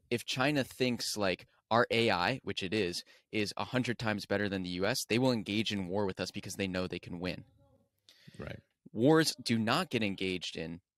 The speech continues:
Speaker 1: when two, two countries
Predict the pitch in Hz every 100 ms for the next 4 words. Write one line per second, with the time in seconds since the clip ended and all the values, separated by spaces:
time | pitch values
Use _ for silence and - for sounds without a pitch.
0 | _ _ - 104 107 104 101 _ _ _
1 | _ _ _ - _ - - 160 156 -
2 | - - 147 143 135 123 - _ _ _
3 | _ _ - 147 131 - 90 92 -